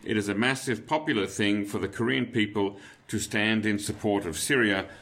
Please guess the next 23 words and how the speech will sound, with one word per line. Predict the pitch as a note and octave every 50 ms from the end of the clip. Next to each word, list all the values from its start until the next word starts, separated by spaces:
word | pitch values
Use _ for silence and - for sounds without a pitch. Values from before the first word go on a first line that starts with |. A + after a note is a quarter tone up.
| - -
with | - A2 G#2+ A2
the | A2 G2+
Syrian | G#2 - A#2 G#2+ G2+ F#2+ F#2
people," | - A#2 A2 A2 - F2 - - - - - - - - - - - -
uh, | F#2 F2+ F2
unquote. | F2+ G2 G2+ G2 - - F2 D#2 D2 - -
Now, | D#2+ F#2+ F#2+
i-, | - -
it's | - B2+ - - - D#3 D3+ -
perhaps | - - D#3+ F3+ G#3 G#3 - - - - - - - -
not | - D#3 E3+ E3
so | - G3 F3 D#3
easy | D#3+ D#3+ D3+ D#3 D3
to | - C#3+ C#3+
understand | C3+ C3 B2 B2+ - - D3+ C#3+ C3+ B2+ A#2+
how | B2 A#2+
two | A#2 - - - F3+
groups | D#3 C3 C#3 D3+ D#3+ D#3 - -
of | C#3+ A#2+ -
people | - D3 C#3+ - C#3 B2
who | A2+ B2 A#2+
are | A#2 A#2
not | B2 C#3 D#3 D#3 - -